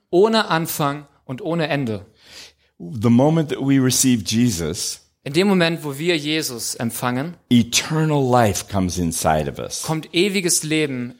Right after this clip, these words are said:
Speaker 1: in uns hinein.
Speaker 2: A life that has no beginning and no end.
Speaker 1: Ein Leben, das keinen Anfang und kein Ende hat.
Speaker 2: When he places his Holy Spirit inside of us,
Speaker 1: Wenn er seinen Heiligen Geist in uns hineinsetzt,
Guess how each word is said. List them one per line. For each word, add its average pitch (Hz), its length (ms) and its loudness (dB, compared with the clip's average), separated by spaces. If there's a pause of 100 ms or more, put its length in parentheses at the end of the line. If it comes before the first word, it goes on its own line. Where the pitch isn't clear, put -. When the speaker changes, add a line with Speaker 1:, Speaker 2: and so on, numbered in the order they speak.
Speaker 1:
in 156 200 -4
uns 175 400 -2
hinein. 131 480 -2 (160)
Speaker 2:
A 117 80 4
life 127 440 4
that 117 80 4
has 113 200 2
no 139 240 2
beginning 120 500 2
and 104 120 0
no 101 200 0
end. 82 500 -6 (120)
Speaker 1:
Ein 151 140 -2
Leben, 180 260 2
das 156 220 -2
keinen 170 280 -2
Anfang 165 480 -6
und 127 140 -12
kein 147 260 -4
Ende 131 300 -6
hat. 107 260 -14
Speaker 2:
When 117 160 2
he 120 80 6
places 143 500 2
his 135 340 0
Holy 165 360 4
Spirit 120 540 0
inside 104 520 -2
of 76 80 -8
us, - 340 -12
Speaker 1:
Wenn 135 100 -8
er 165 160 -2
seinen 156 260 -6
Heiligen 185 300 -4
Geist 160 300 0
in 151 100 -14
uns 165 180 -2
hineinsetzt, 147 1000 -2